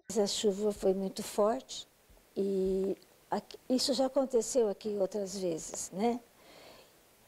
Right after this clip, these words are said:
E acho que a água veio com muita força, entrou na casa do fundo, que deu acho que dois metros de altura, arrebentou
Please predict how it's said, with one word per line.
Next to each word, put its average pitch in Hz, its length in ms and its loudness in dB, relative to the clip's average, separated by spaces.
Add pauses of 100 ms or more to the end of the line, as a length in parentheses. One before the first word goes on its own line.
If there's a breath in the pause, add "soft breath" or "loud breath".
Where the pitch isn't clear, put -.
(100)
E 196 560 6
acho 214 200 -2
que - 280 0
a 208 280 4
água 214 200 2
veio 196 220 4
com 190 80 -4
muita 196 260 -2
força, 226 460 2
entrou 196 320 0
na 196 160 -4
casa 190 260 -2
do 190 140 -6
fundo, 214 360 -4
que - 100 -16
deu 202 160 0
acho 196 120 -2
que 208 60 -8
dois 202 300 4
metros 202 380 -6
de 208 60 -2
altura, 214 540 -2 (500 loud breath)
arrebentou 208 1160 4